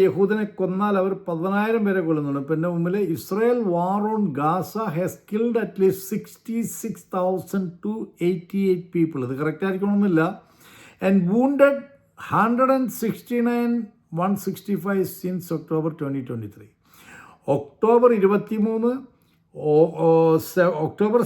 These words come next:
സെവൻത്ത്, ട്വന്റി ട്വന്റി ത്രീക്ക് നടന്ന ഒരു അറ്റാക്കിൽ പലസ്തീൻ ജനത ആയിരത്തി ഒരുന്നൂറ്റി മുപ്പത്തൊമ്പത് ഇസ്രായേലി ജനതയെ, അല്ലെങ്കിൽ ജൂതന്മാരെ കൊല്ലുകയും പിന്നെ ഇരുന്നൂറ് പേരെ ക്യാപ്റ്റിവിറ്റിയിലോട്ട്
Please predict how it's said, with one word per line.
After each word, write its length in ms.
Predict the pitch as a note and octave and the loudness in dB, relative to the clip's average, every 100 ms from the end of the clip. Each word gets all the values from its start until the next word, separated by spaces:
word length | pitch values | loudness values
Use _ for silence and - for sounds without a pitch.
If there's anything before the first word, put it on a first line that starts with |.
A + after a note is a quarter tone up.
| - | 2
സെവൻത്ത്, 540 | F#3 F3+ F#3+ E3+ A3 | 0 2 0 -2 0
ട്വന്റി 260 | G3 F3+ G3+ G3+ | 0 0 -4 -2
ട്വന്റി 260 | F3+ E3+ F3 | 0 0 -2
ത്രീക്ക് 180 | G3 G3 | -2 0
നടന്ന 280 | G3 D#3+ E3 | 0 -2 -2
ഒരു 100 | F3 C#3+ | -2 -2
അറ്റാക്കിൽ 480 | - F#3 - A#2 A2+ B2+ D3+ - _ C3+ | -2 -4 -2 -4 -4 -4 -8 -14 _ -6
പലസ്തീൻ 540 | C#3+ E3+ - C#4 C4+ | -4 -4 -2 0 2
ജനത 280 | E3+ C3 A2+ A2+ C3 F#3+ - - - | 2 0 -2 -2 -2 -6 -12 -20 -8
ആയിരത്തി 680 | C#3 E3+ A#3 B3+ C4+ - C4 A#3 | 0 2 2 2 -2 -4 2 2
ഒരുന്നൂറ്റി 380 | A3+ A#3+ G#3 | 4 2 2
മുപ്പത്തൊമ്പത് 720 | B3 A3+ A#3 A3+ A#3+ A#3+ B3 B3 B3 - _ - | -2 0 0 2 2 4 6 4 2 -10 _ -10
ഇസ്രായേലി 500 | - F#3+ A#3+ C4 C4 A3+ | -6 4 6 6 6 4
ജനതയെ, 380 | G3+ G3 F#3+ F3+ E3+ | 4 2 4 4 4
അല്ലെങ്കിൽ 320 | E3 E3 C3+ | 2 0 2
ജൂതന്മാരെ 560 | D3+ G3+ B3 B3+ C4 | 4 4 4 4 2
കൊല്ലുകയും 720 | A#3+ F3+ C#3+ B2+ A#2+ A#2+ B2 F3 G#3+ - - - - - | 2 2 0 0 0 0 0 -2 -6 -12 -20 -20 -14 -2
പിന്നെ 360 | D#3 D3 C#3 C#3 D#3 | -2 0 0 0 -2
ഇരുന്നൂറ് 440 | F#3+ A3+ B3+ B3 G#3 | -2 0 0 0 0
പേരെ 300 | E3+ D#3 E3+ - | 2 2 0 -4
ക്യാപ്റ്റിവിറ്റിയിലോട്ട് 1160 | G#3 A#3 B3 - A3+ B3+ A3+ G3+ A3 G#3+ G#3 F#3+ | -2 -2 -4 -4 0 0 -2 -2 -2 2 0 0